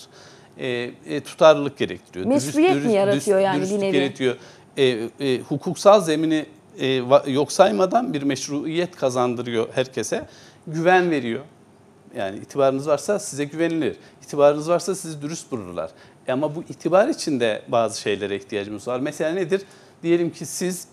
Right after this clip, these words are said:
Speaker 1: <clears throat> doğru işler yapacaksınız, doğru işler yapmalısınız. Doğru işleri de hani siz, e, fevkalade müsaadeye mazhar yeteneklere sahip olduğunuz için siz doğru işleri yapıyor olmayacaksınız. Aynı zamanda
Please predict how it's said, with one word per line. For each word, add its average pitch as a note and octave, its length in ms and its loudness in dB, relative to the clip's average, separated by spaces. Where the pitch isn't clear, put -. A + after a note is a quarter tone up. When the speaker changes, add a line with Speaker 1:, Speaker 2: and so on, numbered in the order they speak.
Speaker 1:
<clears throat> C3 180 -4
doğru D3 220 4
işler F3+ 240 0
yapacaksınız, F3 640 -2
doğru D3 200 -2
işler F3+ 240 -4
yapmalısınız. F#3 640 -2
Doğru F3 240 -2
işleri C4 440 0
de A#2 260 4
hani D3 180 -4
siz, F3+ 560 -6
e, C#3+ 260 -2
fevkalade D3 640 4
müsaadeye D3 480 2
mazhar C#3+ 600 6
yeteneklere C#3 640 0
sahip C3+ 420 2
olduğunuz C3+ 480 -4
için C3+ 140 -8
siz B2+ 260 -12
doğru C#3+ 200 0
işleri B2+ 280 -6
yapıyor C3 300 -2
olmayacaksınız. B2+ 720 -4
Aynı A#3 280 -2
zamanda C#3+ 540 0